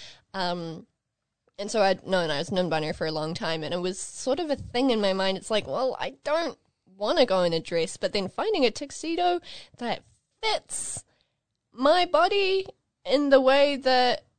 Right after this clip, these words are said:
in a way that looks good is just, it was difficult. It was, it took a lot of shopping. <laughs> Um, but, you know, we went even gayer for the second year.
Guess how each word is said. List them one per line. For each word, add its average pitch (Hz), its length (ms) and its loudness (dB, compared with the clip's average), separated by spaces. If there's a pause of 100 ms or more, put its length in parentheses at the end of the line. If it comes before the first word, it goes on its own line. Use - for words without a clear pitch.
(500)
in 196 380 0
a 196 80 4
way 220 200 4
that 226 160 2
looks - 300 0
good 240 380 6
is 208 240 2
just, - 320 0
it - 760 -20
was 262 140 -8
difficult. - 560 -12
It 190 120 -10
was, - 280 -10 (220)
it 311 140 -10
took 311 180 -8
a 247 80 -4
lot 196 240 0
of 247 120 -6
shopping. 339 600 -4 (260)
<laughs> 359 540 4 (880)
Um, 190 640 2 (420)
but, 190 140 2
you 185 120 0
know, 190 160 8
we 202 140 4
went 214 240 2
even 180 240 -4
gayer - 300 -2
for - 140 -10
the - 140 -6
second - 400 -10
year. - 220 -10